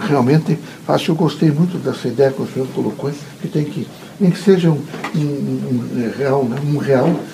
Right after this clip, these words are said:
pra comprar uma calça, mas é, é ele que comprou. Eu acho que o sacrifício de pagar aqueles cinquenta centavos, um real,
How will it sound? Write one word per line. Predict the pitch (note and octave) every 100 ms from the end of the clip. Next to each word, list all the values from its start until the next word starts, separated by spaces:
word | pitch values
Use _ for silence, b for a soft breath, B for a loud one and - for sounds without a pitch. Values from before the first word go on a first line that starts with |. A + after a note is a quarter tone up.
| B -
pra |
comprar | D3+ D#3+ C3+ D3
uma | C#3+ C3
calça, | C#3+ D3+ D3+ - - - B B B
mas | D3+ D3
é, |
é | D#3+
ele | E3 D#3+ E3 E3
que | - -
comprou. | D#3+ B2+ D3 C#3+ - B B B
Eu | -
acho | A#3+
que |
o |
sacrifício | - E3 - D3+ - G#3 G3 - E3
de | C3
pagar | C3 C3+ D3
aqueles | D3 C#3 -
cinquenta | D#3+ C3+ C#3+ -
centavos, | - - C#3+ C3+ A#2
um | A#2+ A#2
real, | D3